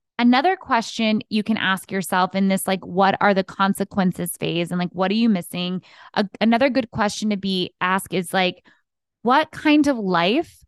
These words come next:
could I have if I didn't believe this to be true?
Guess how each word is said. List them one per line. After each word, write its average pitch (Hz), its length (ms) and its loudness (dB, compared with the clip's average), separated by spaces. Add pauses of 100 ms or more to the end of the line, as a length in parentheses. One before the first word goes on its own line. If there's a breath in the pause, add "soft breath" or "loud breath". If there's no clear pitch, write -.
(240)
could 226 360 4
I 185 320 0 (140)
have 175 400 2 (1900)
if 233 200 4
I 220 160 0
didn't 202 440 0
believe 185 340 -2
this 170 200 -4
to - 100 -8
be 156 140 -8
true? - 200 -6